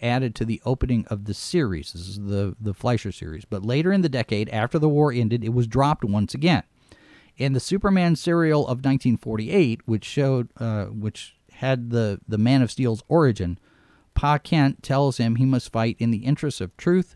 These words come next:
tolerance, and justice. So the American way hasn't been there all the time. And the ju-, the Super Friends, truth, justice, and peace for all mankind. So this is,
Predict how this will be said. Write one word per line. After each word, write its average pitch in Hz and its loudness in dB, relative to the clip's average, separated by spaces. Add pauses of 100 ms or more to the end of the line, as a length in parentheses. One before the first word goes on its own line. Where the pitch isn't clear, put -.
tolerance, 139 0
and 120 -2
justice. - -4 (480)
So 185 2 (460)
the 170 0
American 220 2
way 196 2
hasn't 170 2
been 147 2 (260)
there 131 2
all 123 0
the 113 -4
time. 92 -4 (3000)
And 131 4
the 139 4
ju-, 143 -2
the 143 0
Super 180 0
Friends, - -8
truth, 165 -2
justice, 139 -2
and 123 2
peace - 0
for 123 -2
all 117 0
mankind. 101 -2
So 170 0
this 247 0
is, 214 -4